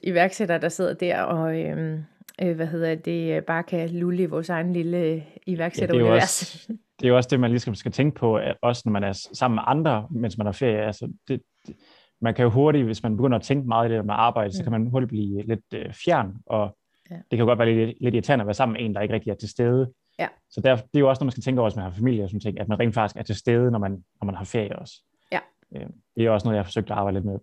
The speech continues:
Speaker 2: lidt mere
Speaker 1: Ja.
Speaker 2: på. Og det er jo også en del af det der med at lægge skærmen væk og sådan noget, fordi
Speaker 1: Ja.
Speaker 2: så er du jo bare mere til stede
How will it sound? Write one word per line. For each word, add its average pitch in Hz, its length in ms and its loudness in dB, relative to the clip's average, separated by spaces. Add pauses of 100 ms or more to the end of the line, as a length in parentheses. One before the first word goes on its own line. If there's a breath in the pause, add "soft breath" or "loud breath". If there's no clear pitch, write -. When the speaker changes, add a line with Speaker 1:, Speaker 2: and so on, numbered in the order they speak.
(140)
Speaker 2:
lidt 113 160 -4
mere 95 160 -8
Speaker 1:
Ja. - 60 -20
Speaker 2:
på. - 220 -6 (440)
Og - 80 -4
det 123 40 2
er 120 40 6
jo 117 60 4
også 113 140 2
en 110 40 2
del 120 140 4
af 101 60 2
det 98 100 -2
der 104 80 0
med 98 140 -2
at 85 100 -6 (160)
lægge 131 200 -8
skærmen 95 320 -4
væk 98 140 -4 (120)
og - 160 -8
sådan - 120 -14
noget, - 140 -12
fordi - 120 -8
Speaker 1:
Ja. 98 40 -4
Speaker 2:
så 110 140 0
er 117 160 4
du 110 80 2
jo 107 60 2
bare 98 160 0
mere 95 140 -4
til - 120 -14
stede 101 360 -6